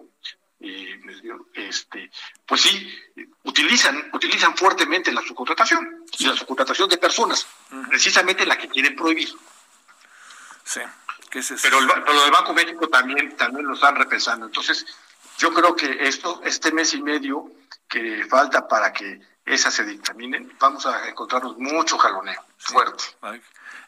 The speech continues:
Speaker 1: No
Speaker 2: Eh,
Speaker 1: solamente de, de, de lo-, de los empresarios mexicanos, sino de los americanos.
Speaker 2: Sí. ¿Cuánto del, de, a final de año con los panoramas realistas que tenemos? No,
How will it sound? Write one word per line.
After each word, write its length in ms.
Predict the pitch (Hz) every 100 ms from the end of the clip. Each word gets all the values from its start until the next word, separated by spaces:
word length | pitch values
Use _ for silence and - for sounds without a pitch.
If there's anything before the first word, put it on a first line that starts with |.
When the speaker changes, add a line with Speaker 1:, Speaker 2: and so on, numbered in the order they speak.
| -
Speaker 1:
No 120 | 170
Speaker 2:
Eh, 40 |
Speaker 1:
solamente 380 | 165 170 180 170
de, 280 | 151 151 - _ _ -
de, 80 | 127
de 200 | - 123
lo-, 140 | 120
de 120 | -
los 120 | 120 131
empresarios 380 | 110 - 151
mexicanos, 480 | 135 120 117 156 147
sino 180 | - 110
de 80 | 104
los 220 | 107 - - -
americanos. 640 | - 107 110 143 - -
Speaker 2:
Sí. 120 | - 110 107 _ - - - - - _
¿Cuánto 800 | - 269 277 - 269 262 254 247
del, 320 | 202 196 269 _ 185 151
de, 360 | 185 190 202
a 140 | 190 190
final 360 | 190 202 254
de 120 | 233 240
año 420 | 240 233 226 220
con 300 | - 175 170
los 180 | 165 170
panoramas 720 | - 175 175 208 214 208 170 175
realistas 840 | 156 165 175 175 196 - - 135 -
que 140 | 147
tenemos? 480 | 143 139 135 127 117
No, 460 | 147 156 151 135